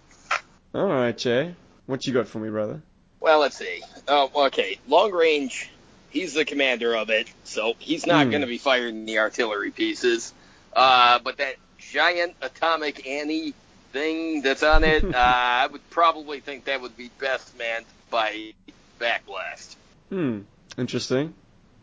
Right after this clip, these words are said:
Speaker 1: Anti-aircraft trooper on the artillery piece. Uh, I can see where you're going with that. I mean,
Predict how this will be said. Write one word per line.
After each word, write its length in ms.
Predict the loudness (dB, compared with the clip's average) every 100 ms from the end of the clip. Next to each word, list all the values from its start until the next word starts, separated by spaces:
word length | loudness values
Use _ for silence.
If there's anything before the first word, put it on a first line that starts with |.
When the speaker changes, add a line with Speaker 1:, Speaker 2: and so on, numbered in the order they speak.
| _
Speaker 1:
Anti-aircraft 720 | -2 0 0 -2 0 0 0
trooper 560 | -2 -4 -2 -6 -6 -12 _ _ _
on 140 | -4 0
the 120 | 0
artillery 420 | 0 -4 -4 -4
piece. 420 | -6 -12 -12 -18 -20 _
Uh, 800 | -14 -14 -12 -12 -12 -10 -10 -10 -8
I 140 | -8
can 200 | -2 -2
see 280 | -2 -2 2
where 140 | 4 4
you're 140 | 2
going 200 | 0 0
with 80 | 2
that. 120 | 2
I 40 |
mean, 160 | 2 -2